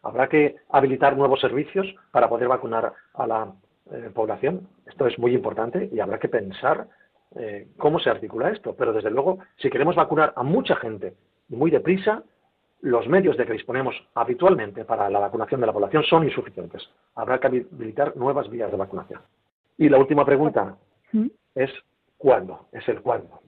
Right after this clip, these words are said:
Speaker 1: ¿eh? La última pregunta es el cuándo. Es decir, ¿cuándo me llegará a mí la vacuna?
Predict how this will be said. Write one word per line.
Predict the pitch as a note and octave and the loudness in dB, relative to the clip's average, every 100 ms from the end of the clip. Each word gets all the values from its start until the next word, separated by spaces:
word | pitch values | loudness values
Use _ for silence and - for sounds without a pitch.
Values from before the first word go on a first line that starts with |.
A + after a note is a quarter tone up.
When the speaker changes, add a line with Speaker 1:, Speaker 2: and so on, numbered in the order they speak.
| F#2+ | -8
Speaker 1:
¿eh? | C#3 - | -6 -4
La | |
última | G#2 B2+ | 0 2
pregunta | A2+ A2+ G2+ | 4 2 0
es | - | -4
el | F#2+ | -2
cuándo. | G#2+ F2+ F2 - | -2 -4 -10 -6
Es | A2 | -4
decir, | A#2+ G#2+ | -4 -6
¿cuándo | - C#3 C#3+ C#3 | -2 -2 2 0
me | C#3+ A#2+ | 0 -4
llegará | G#2+ A2 A2 | -2 -2 -2
a | - | -4
mí | G#2+ A2+ A#2+ | -8 -10 -2
la | A2 | 0
vacuna? | G#2 - G2+ D#2+ | 0 -4 -10 -10